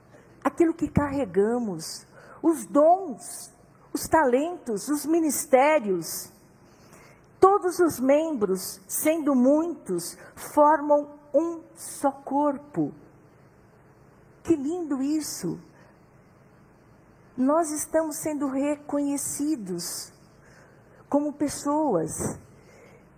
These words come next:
Cada um forma um todo.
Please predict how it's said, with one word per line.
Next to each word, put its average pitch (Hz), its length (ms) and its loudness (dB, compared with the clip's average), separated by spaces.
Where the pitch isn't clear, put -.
Cada 339 520 4
um 302 420 0
forma 220 540 2
um 214 100 -2
todo. 170 520 -6